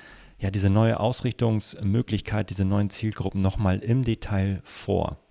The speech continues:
Wie kann ich es nutzen für meine Kampagnen? Worauf sollte ich achten? Und, äh, ja, es ist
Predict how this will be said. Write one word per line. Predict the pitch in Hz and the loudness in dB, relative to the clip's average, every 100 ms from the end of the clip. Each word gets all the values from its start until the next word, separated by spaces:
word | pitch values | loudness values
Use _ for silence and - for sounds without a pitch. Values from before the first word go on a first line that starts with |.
| _ - | _ -12
Wie | 90 113 | -4 -4
kann | - 113 107 | -2 -2 0
ich | 95 | -2
es | - - - 98 101 | -8 -12 -12 -8 -4
nutzen | 101 127 151 139 127 | 2 2 2 0 0
für | - 110 | 0 0
meine | 104 101 95 - - - - | 2 2 0 -2 -20 -18 -4
Kampagnen? | 101 - 131 131 127 120 - _ _ _ _ _ _ - | 0 2 2 2 2 0 -6 _ _ _ _ _ _ -2
Worauf | 110 107 - | 2 2 2
sollte | 101 95 | 0 0
ich | 87 113 | -2 -4
achten? | 113 - 113 101 - - - _ | -4 2 2 2 -4 -20 -20 _
Und, | 107 104 101 95 - - | 2 4 2 0 -6 -6
äh, | 95 92 87 - _ | -4 -2 -4 -8 _
ja, | 98 90 | -2 -2
es | - | -4
ist | - | -12